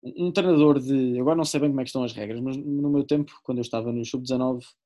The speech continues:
do Estoril e do Primeiro de Dezembro, et cetera, era assim, que é um treinador de futebol profissional tem por lei de receber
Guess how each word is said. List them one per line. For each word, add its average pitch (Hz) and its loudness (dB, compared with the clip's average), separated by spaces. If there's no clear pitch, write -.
do 127 -8
Estoril 131 2
e 117 -4
do 110 -8
Primeiro 110 -8
de 107 -12
Dezembro, 127 -2
et 110 -10
cetera, 127 -6
era 107 -6
assim, 104 -14
que - -8
é - -4
um 120 -6
treinador 151 2
de 143 -6
futebol 143 -2
profissional 139 -4
tem 156 2
por 156 2
lei 151 8
de 143 -8
receber 147 2